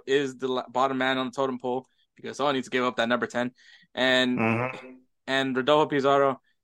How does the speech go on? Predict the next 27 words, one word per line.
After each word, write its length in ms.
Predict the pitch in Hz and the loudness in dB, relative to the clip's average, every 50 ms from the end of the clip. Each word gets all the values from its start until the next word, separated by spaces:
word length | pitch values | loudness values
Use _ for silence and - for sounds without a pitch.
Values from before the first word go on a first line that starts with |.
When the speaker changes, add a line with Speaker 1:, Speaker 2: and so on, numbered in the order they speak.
| _ _ _ _ _ | _ _ _ _ _
Speaker 1:
is 180 | - 151 156 151 | 0 2 2 2
on 80 | 156 151 | 0 -2
the 60 | 139 | 0
chopping 280 | - 156 147 143 135 | 0 0 0 0 -2
block 240 | 131 147 143 139 - | -2 -2 -2 -2 -2
for, 340 | - 143 139 131 131 - - - | -2 0 0 0 0 -2 -4 -2
for 140 | 135 131 131 | -2 0 0
Inter 100 | 135 131 | 0 0
Miami. 420 | 127 131 127 131 131 135 135 135 | 0 2 2 2 2 0 0 -2
I 120 | 120 127 | -2 -2
do 180 | 123 120 143 147 | -2 -2 -2 -2
believe 360 | 131 147 139 143 143 139 127 | -2 0 0 0 0 0 0
that 180 | - 127 127 - - | 0 0 0 0 0
L 180 | 135 139 143 | 2 2 2
A 80 | 139 135 | 2 0
Galaxy 520 | 117 - - 131 139 147 143 135 - 147 | -2 -2 0 2 2 2 0 -2 -6 -10
is 140 | 143 - - | -10 -10 -10
interested 320 | 151 143 139 - - 156 | -12 -12 -10 -6 -4 -4
in 100 | 151 151 | -2 -2
him, 200 | 151 160 156 147 | -2 -2 -4 -2
but 180 | 127 170 - 123 | -2 0 2 4
I 100 | 131 135 | 4 4
just 320 | 131 - 147 143 139 - - _ _ _ - | 2 2 -2 -2 -2 -4 -8 _ _ _ -10
heard 280 | - - 147 139 139 131 | -4 0 2 2 2 2
that 160 | 127 120 - _ _ _ - | 0 -4 -6 _ _ _ -2
A 260 | 135 143 147 143 127 | 0 2 2 0 -2
K 640 | - - - 139 139 135 135 135 135 131 127 120 | -4 -4 -2 0 0 2 2 2 0 0 -2 -6